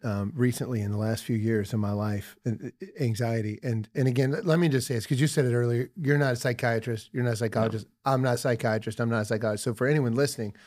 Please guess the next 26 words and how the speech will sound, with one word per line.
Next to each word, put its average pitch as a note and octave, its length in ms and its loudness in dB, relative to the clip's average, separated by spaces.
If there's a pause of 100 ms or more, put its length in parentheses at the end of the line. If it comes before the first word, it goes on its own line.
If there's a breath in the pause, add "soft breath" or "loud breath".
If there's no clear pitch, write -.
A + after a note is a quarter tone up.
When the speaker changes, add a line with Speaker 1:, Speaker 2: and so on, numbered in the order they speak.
(260 loud breath)
Speaker 1:
um, A#2 260 2 (220)
<clears throat> A2+ 220 -2
please D3 240 2
understand, A#2+ 580 -2
no C3+ 160 2
one B2 300 0 (100)
with C3 320 0
a A#2 60 2
microphone A#2+ 560 0
on G#2+ 100 2
this A#2 160 2
podcast G#2 600 -4
is G#2+ 100 -4
pretending A2+ 680 0 (420 loud breath)
to C3 80 0
be A#2+ 120 6
an A2 60 2
expert. A2 480 -2
You've A#2 160 0
just A2+ 160 -2
got A#2 160 2
a - 20 -4
couple A2 300 -2
guys A2 300 0
that G#2+ 220 -4
have A2+ 280 -4